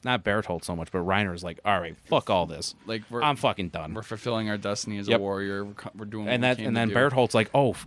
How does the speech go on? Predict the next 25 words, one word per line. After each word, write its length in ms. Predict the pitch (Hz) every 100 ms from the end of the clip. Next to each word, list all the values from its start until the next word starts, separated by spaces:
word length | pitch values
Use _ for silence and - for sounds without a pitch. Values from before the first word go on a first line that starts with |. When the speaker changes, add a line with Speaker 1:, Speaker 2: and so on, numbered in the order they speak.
| -
Speaker 1:
are 100 | 139
we 160 | 185
doing 300 | 143 147 165
this 100 | 156 135
Speaker 2:
Just 100 | 127
Speaker 1:
right 120 | 135
Speaker 2:
right 80 | 143
Speaker 1:
now?" 300 | 135 147 175
Speaker 2:
here, 20 | 196
right 220 | 135 131
now? 360 | 123 143 165 160 -
Yeah. 260 | 92 90 87 _ _ _ _ _ _ _ _ -
No, 220 | 107 101
that, 240 | 110 110 - _ _ -
that 160 | 120
whole, 100 | 120 120
Speaker 1:
Ugh. 160 | 90
Speaker 2:
that 140 | 131 127
whole 160 | 120 107
scene 300 | - 101 98
is, 140 | 95
like, 220 | 92 92 90 - - _ - _ _ _
top 260 | - 98 98
five 320 | - 76 82
then. 280 | 80 80